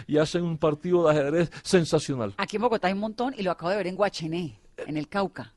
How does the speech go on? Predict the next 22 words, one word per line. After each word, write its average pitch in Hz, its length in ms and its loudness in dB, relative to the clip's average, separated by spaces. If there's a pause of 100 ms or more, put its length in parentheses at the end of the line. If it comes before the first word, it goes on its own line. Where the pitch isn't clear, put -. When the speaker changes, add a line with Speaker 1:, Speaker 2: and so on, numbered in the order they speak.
(160)
Speaker 2:
En 160 120 -6
el 156 80 -8
centro, 269 460 2
en 262 60 -2
la 208 140 0
plaza, 233 420 2
hay 170 200 -8
mesas 226 360 -4
de 220 80 -8
ajedrez 180 560 -6
y 170 40 -6
los 160 120 -4
muchachos 180 440 -8
se 180 100 -10
sientan, 196 380 -8
los 160 100 -8
señores, 170 400 -4
los 147 160 -8
ancianos, 185 420 -10 (300)
y 156 60 -12
juegan 156 300 -6
ajedrez. 139 520 -10